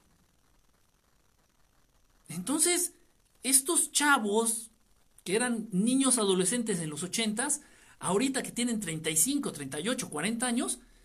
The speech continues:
les gusta ir al gimnasio, hacer ejercicio. ¿Por qué? Porque Arnold Schwarzenegger en esa época era el,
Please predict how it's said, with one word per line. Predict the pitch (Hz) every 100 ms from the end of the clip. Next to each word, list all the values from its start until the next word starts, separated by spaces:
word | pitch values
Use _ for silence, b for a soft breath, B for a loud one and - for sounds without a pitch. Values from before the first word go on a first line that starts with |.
| b b
les | 214 240
gusta | 311 339 294 294 285 262 202 - _ _ _ _
ir | 220 269
al | 277
gimnasio, | 262 254 269 311 294 247 262
hacer | 247 254
ejercicio. | 240 214 180 - 277 320 - 269 269 269 269 B B B B _ _ _
¿Por | - 226 214
qué? | 302 339 -
Porque | - 185 - 254
Arnold | 285 294 277 269 -
Schwarzenegger | 262 254 262 269 254 254 262
en | 233 240
esa | 240
época | 254 254 208 226 226
era | 233
el, | 240 226 220